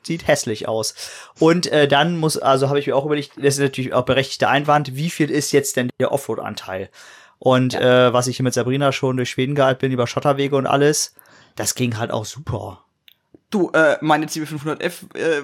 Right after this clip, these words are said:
Speaker 2: war
Speaker 1: So.
Speaker 2: auf dem Ted, auf dem Ted in Wales, die ist da
Speaker 1: Eben.
Speaker 2: stecken geblieben, klar, aber sie
Speaker 1: So.
Speaker 2: war drauf.
Speaker 1: Eben. Ich meine, hätte sie da irgendwie andere Reifen drauf genommen, die weniger für Straßen, bisschen mehr Offroad, wäre das auch kein Problem gewesen. Also von daher,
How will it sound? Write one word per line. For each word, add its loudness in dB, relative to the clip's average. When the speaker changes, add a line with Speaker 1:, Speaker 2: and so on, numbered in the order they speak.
Speaker 2:
war 2
Speaker 1:
So. 4
Speaker 2:
auf 2
dem -6
Ted, -2
auf 0
dem -6
Ted 0
in -6
Wales, 0
die -8
ist -6
da 0
Speaker 1:
Eben. 4
Speaker 2:
stecken -2
geblieben, -6
klar, 2
aber 2
sie 0
Speaker 1:
So. 6
Speaker 2:
war 6
drauf. 2
Speaker 1:
Eben. 2
Ich 2
meine, 2
hätte 2
sie 2
da 2
irgendwie 0
andere 2
Reifen 2
drauf 2
genommen, 0
die -2
weniger -2
für -12
Straßen, -2
bisschen -4
mehr 0
Offroad, -6
wäre 2
das -4
auch -4
kein -2
Problem -8
gewesen. -16
Also -14
von -10
daher, -6